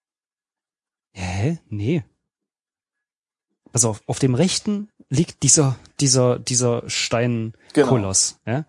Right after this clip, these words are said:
Speaker 1: So.
Speaker 2: Genau.
Speaker 1: Wenn wir jetzt mit unserem menschlichen Gewicht auf das linke gehen und
Speaker 2: Ja.
Speaker 1: sich das linke senkt und das rechte, auf dem dieser schwere Steinklotz ist, hebt,
Speaker 2: Ja,
Speaker 1: äh,
Speaker 2: aber
Speaker 1: da ist ja
Speaker 2: etwas.
Speaker 1: wo, äh
Speaker 2: Etwas. Nicht genug.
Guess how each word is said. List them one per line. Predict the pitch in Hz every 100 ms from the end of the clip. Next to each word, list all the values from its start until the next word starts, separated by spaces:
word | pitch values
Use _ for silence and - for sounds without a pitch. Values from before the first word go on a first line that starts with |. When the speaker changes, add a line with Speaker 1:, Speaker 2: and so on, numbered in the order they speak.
| -
Speaker 1:
So. | 110
Speaker 2:
Genau. | 98 113 - - _ _
Speaker 1:
Wenn | 127 143 147
wir | 156 214
jetzt | 240 151 -
mit | 135 -
unserem | 160 147 131
menschlichen | 170 196 180 165 156
Gewicht | 139 143 -
auf | 120 -
das | 120 139
linke | 196 202
gehen | 147 120 107 107
und | 135
Speaker 2:
Ja. | 127
Speaker 1:
sich | 143 -
das | 135 -
linke | 117 143 214 202 180 -
senkt | 123 113 185 214 -
und | 143
das | 139 127
rechte, | 135 185 - 143 104
auf | 123
dem | - 135
dieser | 131 127
schwere | 117 131 135 123
Steinklotz | - 143 180 160 -
ist, | 123 -
hebt, | 196 156
Speaker 2:
Ja, | 135 - -
Speaker 1:
äh, | -
Speaker 2:
aber | 139
Speaker 1:
da | -
ist | 196 -
ja | 113
Speaker 2:
etwas. | 127 -
Speaker 1:
wo, |
äh | - _ _
Speaker 2:
Etwas. | - 160 - - - _ _ _ _ _ _ _ -
Nicht | 151 175 -
genug. | 151 147 -